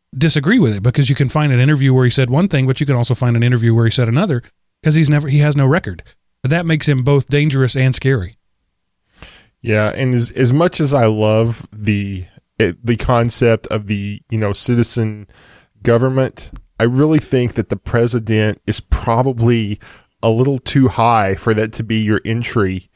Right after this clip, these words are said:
Speaker 1: <laughs>
Speaker 2: into
Speaker 1: Exactly.
Speaker 2: into, and not into politics, but into statesmanship or statespersonship, I guess, if we want to be politically correct now. You have to, you know, and unfortunately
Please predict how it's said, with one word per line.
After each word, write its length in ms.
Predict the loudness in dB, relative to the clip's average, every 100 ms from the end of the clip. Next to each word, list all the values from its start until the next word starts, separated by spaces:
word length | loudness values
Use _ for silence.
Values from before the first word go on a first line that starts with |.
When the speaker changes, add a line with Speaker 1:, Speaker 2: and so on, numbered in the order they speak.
| _
Speaker 1:
<laughs> 180 | _ -2
Speaker 2:
into 520 | -2 -2 -6 -4 -2
Speaker 1:
Exactly. 600 | 0 0 0 0 -4 -6 _ _ _
Speaker 2:
into, 340 | 0 2 0 -2
and 260 | 0 -2 -2
not 340 | -2 0 0 -2
into 340 | -2 0 0
politics, 800 | 2 2 2 0 -2 -4 -8 -14 _ 0
but 200 | 0 2
into 640 | 0 0 0 2 2 -2 -8 -20 -16
statesmanship 1120 | -12 -2 -2 -2 -8 -12 -14 _ -6 -2 -2 -2
or 100 | -4
statespersonship, 1120 | -2 -2 -2 -6 -2 -2 -2 -8 -8 -6 -4
I 100 | -2
guess, 240 | 0 -2 -2
if 100 | -4
we 60 | -4
want 140 | -4
to 40 | -4
be 100 | -6
politically 500 | -4 -6 -6 -6 -8
correct 340 | -4 -4 -4
now. 300 | -2 -2 -4 -10 -18 -6
You 200 | 0 0
have 420 | 0 0 0 -2 -6
to, 440 | 0 4 4 2 -4 -20 -20 -4
you 140 | 0
know, 280 | 2 2 0 -2
and 120 | 0
unfortunately 920 | 2 0 2 2 2 2 2 2 2